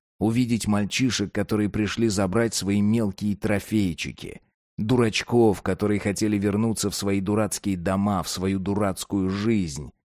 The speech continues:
Он не мог их видеть, но скоро сможет потрогать. Есть, есть, есть.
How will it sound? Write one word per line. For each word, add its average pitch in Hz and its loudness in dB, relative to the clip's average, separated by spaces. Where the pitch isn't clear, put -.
Он 135 2
не 143 4
мог 139 2
их 113 -4
видеть, 98 -2
но 110 0
скоро 104 0
сможет 92 -2
потрогать. - -6
Есть, 95 -4
есть, 85 -6
есть. 80 -8